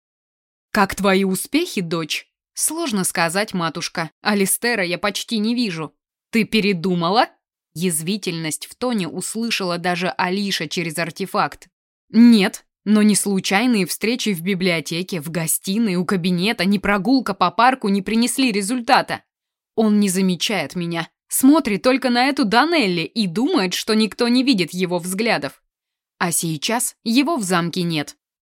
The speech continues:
Алиша услышала в голосе девушки злость и раздражение. «А в спальне?» требовательно спросила ее мать. «Он выставил меня на виду у слуг. Теперь они пересмеиваются за моей спиной». «Так и знала.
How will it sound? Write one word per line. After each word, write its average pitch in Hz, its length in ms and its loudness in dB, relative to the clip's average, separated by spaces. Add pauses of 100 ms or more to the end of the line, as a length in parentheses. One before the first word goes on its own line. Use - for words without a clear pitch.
(120)
Алиша 170 540 -6
услышала 165 600 -6
в 151 80 -12
голосе 180 440 -6
девушки 175 480 -6
злость 180 500 -6
и 170 40 -6
раздражение. 170 880 -6 (760)
«А 220 160 6
в - 60 -6
спальне?» 185 760 0 (360)
требовательно 185 800 -2
спросила 190 600 -4
ее 160 260 -6
мать. 156 360 -6 (500)
«Он 226 240 6
выставил 196 560 2
меня 185 300 2
на 190 120 2
виду 233 280 2
у 247 160 -2
слуг. 269 480 0 (160)
Теперь 180 340 4
они 180 160 2
пересмеиваются 180 960 0
за 185 100 -2
моей 185 300 0
спиной». 220 540 0 (420)
«Так - 240 2
и 269 60 8
знала. 165 520 2